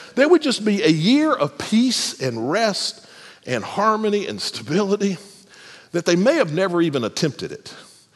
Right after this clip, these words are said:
But it points to something. It points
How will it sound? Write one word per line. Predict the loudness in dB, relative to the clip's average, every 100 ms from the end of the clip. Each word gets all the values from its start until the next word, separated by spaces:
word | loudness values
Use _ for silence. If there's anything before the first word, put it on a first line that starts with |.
| -20 -20 -2
But | 0
it | 0 -8
points | -2 0 0 -6
to | -8
something. | -8 -8 -10 -14 -20 -20 -20 -20 _ _ _ _ -20 -20 -20 -4
It | -2 -2 -6
points | -4 -4 -6 -8 -8 -8